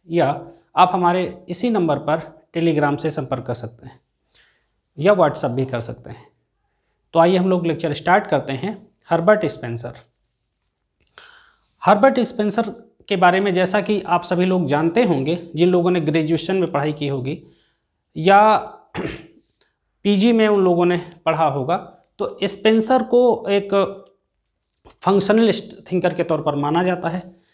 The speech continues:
एक प्रकारवादी चिंतक के तौर पर माना जाता है। और इनका जो सबसे अहम काम है वो ये है कि इन्होंने सामाजिक उद्विकास के सिद्धांत को समझाने की कोशिश करी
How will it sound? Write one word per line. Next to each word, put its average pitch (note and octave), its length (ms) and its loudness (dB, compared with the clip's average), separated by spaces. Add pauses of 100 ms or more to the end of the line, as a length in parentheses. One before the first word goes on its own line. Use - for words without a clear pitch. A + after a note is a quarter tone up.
(140)
एक - 220 -2
प्रकारवादी F3+ 560 4
चिंतक D#3+ 380 -4
के D#3 80 -6
तौर C#3+ 220 -4
पर C#3 220 -6
माना C3 300 -4
जाता B2+ 260 -4
है। - 280 -12 (480)
और G3+ 140 4
इनका G#3+ 340 0
जो A3+ 120 2
सबसे - 520 -6
अहम A#3 280 2
काम F3 280 2
है E3 140 -2
वो D#3 180 0
ये D#3 140 0
है F#3+ 480 -6
कि G3 100 0
इन्होंने F#3 640 -2 (260)
सामाजिक G3+ 800 0
उद्विकास F3+ 520 0
के E3+ 100 -4
सिद्धांत C3+ 500 -6
को A#3+ 280 -4 (220)
समझाने D#3+ 520 2
की D3+ 140 -4
कोशिश D3 360 -6
करी G3 300 -6